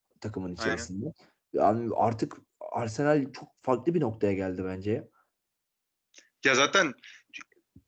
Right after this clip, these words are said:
Speaker 2: İpin ucu öyle bir kaçtı ki Kolaşinac mesela transfer olacaktı maçtan önce.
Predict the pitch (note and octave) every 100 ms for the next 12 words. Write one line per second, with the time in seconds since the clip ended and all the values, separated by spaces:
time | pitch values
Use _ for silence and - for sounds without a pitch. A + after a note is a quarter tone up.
0 | _ _ D3+ C#3 E3+ F3+ F#3+ E3+ F#3 F#3+
1 | F3+ E3 G#3 C#3+ - D#3+ D#3+ F#3 E3 F3
2 | D#3+ D#3 C3+ E3+ F3 G#3+ G#3 E3 D3+ C3+
3 | - C#3 B2+ - D3 C3+ B2+ F3